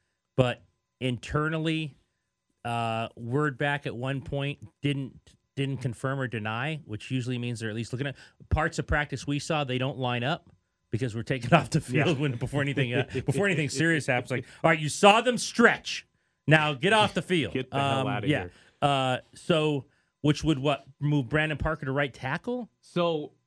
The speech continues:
Speaker 1: Ah.
Speaker 2: all right, there's a couple things. If Alex Leatherwood is actually being moved to guard,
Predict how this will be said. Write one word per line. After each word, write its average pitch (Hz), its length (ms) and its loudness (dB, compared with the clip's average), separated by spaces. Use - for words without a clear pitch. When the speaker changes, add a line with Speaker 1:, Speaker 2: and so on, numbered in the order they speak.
Speaker 1:
Ah. 143 500 -6
Speaker 2:
all 147 120 6
right, 107 200 -2
there's 143 200 2
a 147 40 -8
couple 190 260 0
things. 120 280 -4
If 127 120 -4
Alex 175 340 0
Leatherwood 127 380 0
is 107 160 -4
actually 104 360 -6
being 95 240 -6
moved 92 420 -6
to 101 80 -6
guard, 90 480 -10